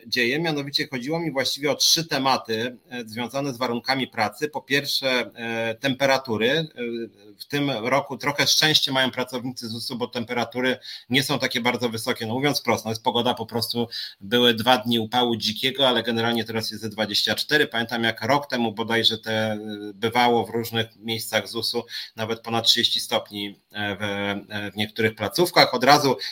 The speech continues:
łączę to z naszym postulatem, bo nie wiem, czy wiecie, mówiłem o tym chyba trzy tygodnie temu, że w polskim prawie pracy nie ma górnych limitów temperatur i niestety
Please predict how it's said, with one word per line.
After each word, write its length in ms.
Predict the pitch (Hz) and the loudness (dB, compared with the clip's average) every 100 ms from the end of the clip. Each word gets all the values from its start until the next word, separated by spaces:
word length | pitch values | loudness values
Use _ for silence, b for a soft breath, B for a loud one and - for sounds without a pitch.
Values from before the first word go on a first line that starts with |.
| B | B
łączę 380 | 120 151 151 123 | 8 10 8 2
to 160 | 131 | 2
z 60 | 117 | 2
naszym 280 | 127 123 127 | 2 2 0
postulatem, 600 | 120 - 123 123 - 120 | -2 0 4 4 4 0
bo 100 | 113 | 2
nie 120 | 113 | 2
wiem, 120 | 113 | 2
czy 160 | 107 107 | 0 2
wiecie, 340 | 107 120 - | 4 6 6
mówiłem 360 | 107 107 110 107 | 4 0 0 0
o 40 | |
tym 160 | 107 107 | -2 -6
chyba 220 | - 107 | -4 0
trzy 200 | - - | 4 2
tygodnie 380 | 120 110 104 101 | 2 -2 -2 -6
temu, 400 | - 110 110 110 B B B - | -2 0 0 -2 B B B 4
że 160 | 117 | 4
w 60 | 107 | 4
polskim 380 | 120 123 - 131 | 2 2 2 0
prawie 280 | 123 113 113 | 2 2 2
pracy 300 | 117 117 117 | 0 0 2
nie 100 | 123 | 4
ma 120 | 120 | 4
górnych 360 | 113 120 113 | 4 2 2
limitów 320 | 120 113 117 - | 2 0 0 -4
temperatur 600 | 110 113 107 92 95 98 | -4 0 0 0 -4 -6
i 60 | |
niestety 640 | 104 - 120 117 123 117 | -6 -2 -4 0 2 2